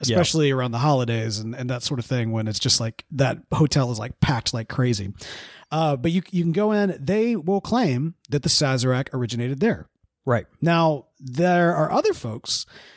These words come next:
Speaker 2: that will tell you that back in the day in New Orleans, you had all these coffee shops
Speaker 1: Right.
Speaker 2: where, you know, quote unquote, and, and listener, hear, hear the quotations, coffee shops, <laughs> where you,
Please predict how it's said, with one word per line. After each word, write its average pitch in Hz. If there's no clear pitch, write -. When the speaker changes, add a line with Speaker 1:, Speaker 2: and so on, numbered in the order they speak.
Speaker 2:
that 165
will 180
tell 196
you 175
that 147
back 160
in 165
the 147
day 143
in 135
New 127
Orleans, 113
you 156
had 160
all 156
these 143
coffee 262
shops -
Speaker 1:
Right. 117
Speaker 2:
where, 160
you 156
know, 131
quote 208
unquote, 180
and, 147
and 135
listener, 156
hear, 214
hear 226
the 180
quotations, 170
coffee 202
shops, 294
<laughs> -
where 185
you, 185